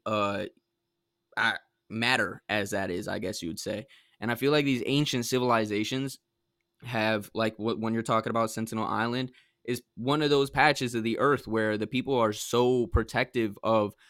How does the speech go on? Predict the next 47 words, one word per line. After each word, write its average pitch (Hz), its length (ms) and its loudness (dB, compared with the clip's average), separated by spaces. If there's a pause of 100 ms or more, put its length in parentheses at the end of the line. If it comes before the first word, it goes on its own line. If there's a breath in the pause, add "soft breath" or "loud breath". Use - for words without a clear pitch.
(240 soft breath)
a 113 80 4
land 120 400 0
that 110 200 -2
is 107 140 -4
so 117 220 2
giving 123 420 0
to 156 100 -6
them 175 280 -2 (260 soft breath)
because 117 340 0
they're 110 160 0
so 110 260 0
giving 107 380 -2
to 113 200 -4
the 107 120 0
land 104 320 -4
itself. 98 560 -4 (100)
And 104 340 -2 (920)
I, 107 160 -2 (120)
I 120 180 4
wouldn't 123 400 0
be 117 120 2
able 120 200 2
to, 113 100 0
like, 110 400 0
me 123 240 0
personally 117 440 0
give 113 200 0
a, 107 80 -2 (360)
a 113 80 -2
better 117 320 0
thought 110 360 -2
process 107 440 -2
around 107 280 -2
it 107 60 -2
or 104 80 -6
perspective 107 560 -6
to 107 180 -6
it 107 80 -2
other 110 240 -2
than 101 200 -6
that, 123 220 -4
because 104 320 -6
why 117 200 2
would 131 160 -2
they 117 80 -2
be 117 160 -4
so 110 360 -2